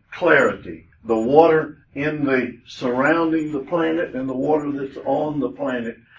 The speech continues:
are all in a mess, and it produces a chaotic looking picture, and it produces darkness. But it says, "And the Spirit of God was hovering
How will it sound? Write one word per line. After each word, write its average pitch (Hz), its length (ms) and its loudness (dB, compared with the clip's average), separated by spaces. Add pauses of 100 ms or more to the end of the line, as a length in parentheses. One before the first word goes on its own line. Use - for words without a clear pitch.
(160)
are 131 220 0
all 143 380 -2
in 139 300 -8
a 123 200 -2
mess, 135 360 -2
and 127 160 -8
it - 120 -10
produces 131 800 -2 (220)
a 120 140 -4 (180)
chaotic 160 800 2
looking 139 580 -6 (280)
picture, 113 560 -8 (280)
and 113 180 -10
it 120 160 -10
produces 120 640 -8 (140)
darkness. 113 480 -4 (800)
But 143 340 -2 (460)
it 95 140 -14
says, 104 360 -2
"And 110 280 -12
the 107 80 -14
Spirit 151 580 -10
of 127 160 -12
God 107 420 -12 (320)
was 113 200 -18
hovering - 720 -6